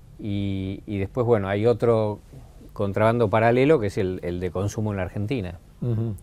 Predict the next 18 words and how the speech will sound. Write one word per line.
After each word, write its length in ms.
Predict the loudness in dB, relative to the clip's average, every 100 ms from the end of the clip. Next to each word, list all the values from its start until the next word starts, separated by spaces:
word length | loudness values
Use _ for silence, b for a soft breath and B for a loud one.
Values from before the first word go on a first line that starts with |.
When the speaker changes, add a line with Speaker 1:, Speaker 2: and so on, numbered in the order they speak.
| -6
Speaker 1:
Vos 140 | -4
te 80 | -2
vas 100 | -2
a 80 | -2
cualquier 360 | -4 0 0 2
pueblito 320 | 0 2 2
de 60 |
la 40 | 2
provincia 260 | 0 -2
de 40 | -4
Buenos 220 | -4 -6
Aires, 380 | -8 -8 -16 -20 b b b b b b -20 -20 -20 -20 -6
Lincoln, 640 | -2 0 -2 -6 -10 -12 -16 -20 -20 -20 -20 -20 -20 -20 -8
Alberdi, 580 | -2 4 4 4 0 -6
lo 120 | -4
que 80 | -4
sea, 340 | 0 0 -2 -10 -20 -12
¿no? 160 | -12